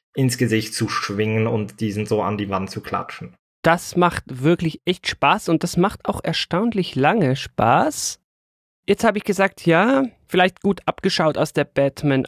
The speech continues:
Speaker 2: Arkham Serie, vielleicht auch gut abgeschaut bei Assassin's Creed. Assassin's Creed wird dann besonders deutlich bei den Türmen, die man
Speaker 1: <laughs>
Speaker 2: entschlüsselt. Ja?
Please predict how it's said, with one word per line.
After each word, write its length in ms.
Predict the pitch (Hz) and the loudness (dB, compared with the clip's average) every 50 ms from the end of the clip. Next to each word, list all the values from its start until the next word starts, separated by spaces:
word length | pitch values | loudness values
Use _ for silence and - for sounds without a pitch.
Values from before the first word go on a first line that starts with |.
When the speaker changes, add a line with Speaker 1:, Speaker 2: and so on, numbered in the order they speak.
| - | -4
Speaker 2:
Arkham 640 | - 110 185 240 - - - - 214 202 202 202 - 190 | -2 0 0 0 0 -2 0 2 4 4 4 2 0 -2
Serie, 560 | - - 190 180 185 190 - 185 185 185 180 | 0 2 4 6 6 4 4 2 2 2 2
vielleicht 440 | - 156 139 135 135 143 - - - | 2 2 2 4 4 2 0 -2 -4
auch 200 | - - - - | -4 -4 -2 -2
gut 220 | 135 139 - - - | -2 -2 -2 -6 -4
abgeschaut 800 | - 135 - - - - 135 - - 135 127 131 131 - - | -4 -4 -4 -4 -6 -6 -4 -2 0 0 0 0 0 -4 -2
bei 200 | - 120 113 - | -2 -2 0 0
Assassin's 600 | 113 113 - - 123 117 - - 113 110 - - | -4 -4 -2 -2 -2 -2 -2 -6 -6 -6 -6 -10
Creed. 360 | - - 196 214 220 202 - - _ _ _ _ _ _ _ - | 0 2 4 4 4 2 -2 -10 _ _ _ _ _ _ _ -6
Assassin's 420 | 143 - 156 151 - 139 131 - | -2 0 0 0 0 -2 -6 -6
Creed 300 | - - 156 151 131 135 | 0 2 2 2 2 2
wird 180 | 139 143 - - | 0 0 2 2
dann 140 | 135 139 117 | 0 2 0
besonders 480 | 135 - - 143 147 151 143 - - | 0 0 0 2 2 2 0 0 2
deutlich 440 | - 139 135 143 - 139 131 - - | 2 4 4 4 0 -4 -6 -6 -4
bei 220 | - 131 131 135 131 | 0 2 2 2 0
den 480 | - - 139 135 131 131 123 - - | 0 0 2 4 4 4 2 0 -2
Türmen, 680 | - - - 139 170 202 233 220 165 151 156 170 175 156 | -8 -4 2 4 6 6 6 6 6 6 8 6 6 4
die 180 | - 143 151 151 | 4 4 4 6
man 960 | 151 147 147 147 147 151 151 147 147 143 143 139 139 135 131 131 131 127 123 - - - - | 6 6 6 6 4 6 6 6 4 4 4 4 2 0 0 -2 -4 -4 -6 -10 -12 -6 -4
Speaker 1:
<laughs> 180 | - 120 120 - | -4 -4 -2 -2
Speaker 2:
entschlüsselt. 1300 | 135 120 147 156 147 - - - - 143 139 165 196 - - - 143 156 180 208 240 277 - - - - | -2 2 2 2 2 2 0 0 2 4 6 6 6 4 4 2 4 6 8 6 6 4 2 -4 -4 -2
Ja? 460 | 143 147 165 190 208 214 214 - | 0 2 2 2 2 2 0 -2